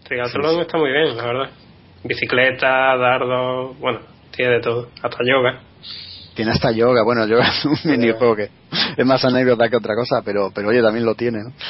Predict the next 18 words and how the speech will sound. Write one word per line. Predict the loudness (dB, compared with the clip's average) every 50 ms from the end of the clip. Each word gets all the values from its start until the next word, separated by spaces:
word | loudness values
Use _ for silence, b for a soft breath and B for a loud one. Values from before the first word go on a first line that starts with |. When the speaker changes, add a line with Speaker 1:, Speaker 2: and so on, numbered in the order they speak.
| B B B B -10
Speaker 2:
Es | -8 -6 -4 -2 -2
que | 0
es | 0 0
un | 0
juego | 2 2 2 4 4
completo, | 2 0 2 0 0 0 2 2 2 2 2 -2 -8 B B B B B _ -2
por | 0 0 0
lo, | 0 -2 -4 -4 -4
lo | -4 -2 -2
mires | 0 0 0 0 2
por | 2 2
donde | 2 2 0 0 -2
lo | -2 -4
mires. | -4 -6 -6 -8 -10 -12 -14 B B B B -2
Todos | 2 2 2 2
esos | 2 2 2 2 4
detallitos, | 2 2 2 0 -2 -2 -4 -4 -2 -2 -2 -4 -6 -14 _ -10
¿eh? | -10 -10